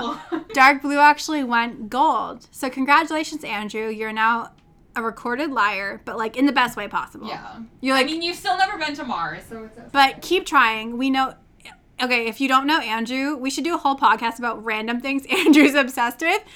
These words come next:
Speaker 1: But
Speaker 2: Space.
Speaker 1: Andrew's obsessed with space. Like, there are so many space references in <laughs> all of his songs, even going back <laughs> to Something Corporate.
Speaker 2: Oh my God, you can edit this if you want, but I just have to say this. So I was playing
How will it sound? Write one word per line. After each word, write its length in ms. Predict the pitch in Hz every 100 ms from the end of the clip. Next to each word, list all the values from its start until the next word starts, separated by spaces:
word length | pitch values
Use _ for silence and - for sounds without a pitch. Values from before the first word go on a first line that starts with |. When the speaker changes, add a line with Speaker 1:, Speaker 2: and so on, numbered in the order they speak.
| - -
Speaker 1:
But 160 | 285
Speaker 2:
Space. 100 | 247
Speaker 1:
Andrew's 240 | 247 254 330
obsessed 360 | 320 294 285
with 120 | 311 302
space. 500 | - 214 - - - _ _ _ -
Like, 320 | 240 226 - _
there 220 | 208 254
are 160 | 262 262
so 300 | 262 - 247
many 480 | 247 269 277 285 294 -
space 540 | - - 233 247 247
references 640 | 285 294 311 311 330 349
in 120 | 349 359 339 294
<laughs> 160 | - -
all 280 | 247 240 254
of 140 | 285
his 200 | 330 330
songs, 420 | - 254 233 233 233
even 240 | 262 262
going 220 | 277 285
back 460 | 269 254 226 - - _
<laughs> 180 | _ _
to 100 | -
Something 360 | 269 302 - 254
Corporate. 400 | 240 214 196 254 -
Speaker 2:
Oh 100 | 269
my 100 | 247
God, 200 | 226 196 -
you 180 | 240 285
can 140 | 415
edit 320 | - 196 220
this 160 | 262 247
if 140 | 240
you 100 | 226
want, 260 | 196 202 214
but 120 | 214
I 80 | 208
just 160 | 226
have 120 | 233 226
to 100 | 233
say 140 | 202
this. 140 | 196 226
So 100 | 226
I 140 | 208
was 160 | 233 -
playing 600 | 254 202 202 202 202